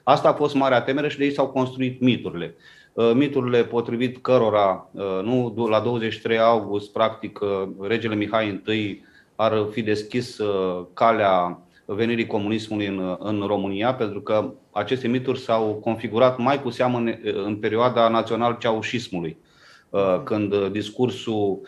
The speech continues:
Speaker 1: regimului, discursul oficial, devenise unul, uh, naționalist, uh, dus undeva la extremă, dar, uh,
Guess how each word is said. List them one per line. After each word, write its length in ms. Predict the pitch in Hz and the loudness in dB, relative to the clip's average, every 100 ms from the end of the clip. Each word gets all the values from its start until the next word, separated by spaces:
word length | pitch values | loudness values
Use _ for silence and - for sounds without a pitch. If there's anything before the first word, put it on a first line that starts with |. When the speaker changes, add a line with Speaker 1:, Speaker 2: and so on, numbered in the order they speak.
| - | -12
Speaker 1:
regimului, 760 | - 107 107 117 127 135 151 143 | 2 2 4 2 4 4 2 0
discursul 380 | 110 - 113 113 | -8 -6 -4 -2
oficial, 400 | 104 107 127 123 | -4 -2 0 2
devenise 460 | 113 107 117 113 113 | 2 0 -2 -2 -2
unul, 460 | 117 120 110 110 - _ - | 0 0 -2 -6 -18 _ -2
uh, 320 | 110 107 98 | 2 4 2
naționalist, 1200 | 101 117 127 127 123 113 98 98 127 151 - - _ _ _ - | 2 2 2 2 2 2 0 -2 -2 -2 -10 -20 _ _ _ -4
uh, 400 | 107 104 101 95 | 2 4 4 2
dus 180 | 127 131 | 0 2
undeva 300 | 120 110 120 | 0 2 4
la 160 | 123 | 4
extremă, 640 | 123 - - 104 107 131 135 | 2 0 -4 0 2 2 0
dar, 540 | 117 123 143 135 - | 4 4 4 0 -8
uh, 100 | 110 | -4